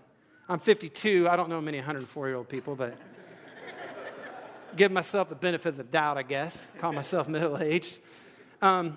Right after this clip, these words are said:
it's been a while since I've climbed a tree. Um, and maybe you're a middle-aged person that climbs a lot of trees. I mean, I respect that.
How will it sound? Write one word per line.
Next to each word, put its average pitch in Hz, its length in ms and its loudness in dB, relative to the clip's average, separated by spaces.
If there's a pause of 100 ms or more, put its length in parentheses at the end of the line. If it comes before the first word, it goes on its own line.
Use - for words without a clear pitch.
it's - 120 -14
been 403 180 8
a 339 80 8
while 294 320 8
since - 180 -4
I've 208 180 4
climbed 190 340 0
a - 20 -16
tree. 120 480 -2 (600)
Um, 170 300 4
and 185 100 2
maybe 247 220 6
you're 233 120 8
a - 20 2
middle-aged 196 420 2
person 185 220 -2
that 160 80 -2
climbs 175 300 -2
a 170 40 0
lot 175 160 4
of 170 60 -2
trees. 139 420 -4
I 139 40 -6
mean, 139 300 -4
I 147 140 0
respect 151 500 -2
that. 170 240 -2